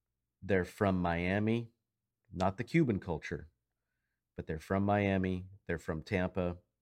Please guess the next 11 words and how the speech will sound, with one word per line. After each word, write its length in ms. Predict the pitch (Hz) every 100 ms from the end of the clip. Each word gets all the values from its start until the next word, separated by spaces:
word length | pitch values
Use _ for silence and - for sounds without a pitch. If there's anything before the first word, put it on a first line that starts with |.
| _ _
they're 100 | 80
from 160 | - 76
Tallahassee, 880 | - 90 98 95 85 82 - 80 78 _ _
and 80 | 85
they're 100 | 80
from 200 | - 92
Orlando. 460 | 82 82 80 73 69 71 _ _ _ _ -
Those 280 | 104 101 90
are 40 |
the 80 | 82
people 540 | - 85 - 73 71